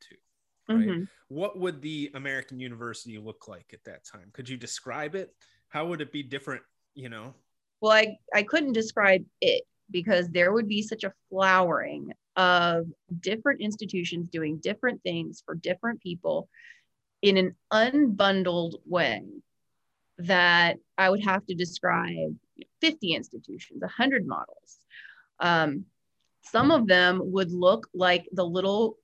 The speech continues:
Speaker 2: leafy, cloistered Ivy League quads that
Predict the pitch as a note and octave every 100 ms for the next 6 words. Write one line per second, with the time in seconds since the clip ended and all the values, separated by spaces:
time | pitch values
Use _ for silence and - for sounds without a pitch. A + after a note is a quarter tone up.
0 | _ G3 F#3+ G3 G3 G#3+ G3 G3+ - _
1 | _ _ _ _ - A3+ F#3+ G3+ - F#3
2 | F#3 F#3 - _ F3 F3+ G3+ G3+ G3 G3
3 | F#3 - F3+ E3+ E3+ E3 D#3+ D3+ - _
4 | _ E3+ F3 E3 E3 D3+